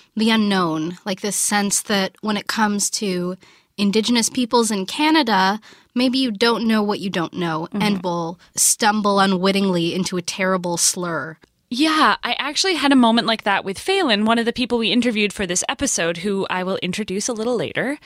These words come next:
Speaker 2: I very casually said Huron-Wendat, referring to a nation here in Ontario, which I've heard so many times in land acknowledgements, right?
Speaker 1: Yeah, yeah, me too.
Speaker 2: And she was like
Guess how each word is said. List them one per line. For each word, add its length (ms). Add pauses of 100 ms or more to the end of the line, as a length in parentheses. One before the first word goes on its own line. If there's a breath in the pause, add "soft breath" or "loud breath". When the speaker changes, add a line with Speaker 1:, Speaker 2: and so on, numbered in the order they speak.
(480 soft breath)
Speaker 2:
I 220
very 260
casually 680
said 520
Huron-Wendat, 920
referring 420
to 220
a 40
nation 460
here 220
in 100
Ontario, 640 (300 loud breath)
which 200
I've 140
heard 340
so 340
many 200
times 320
in 120
land 280
acknowledgements, 640
right? 320
Speaker 1:
Yeah, 340
yeah, 220
me 160
too. 280 (220)
Speaker 2:
And 220
she 100
was 160
like 300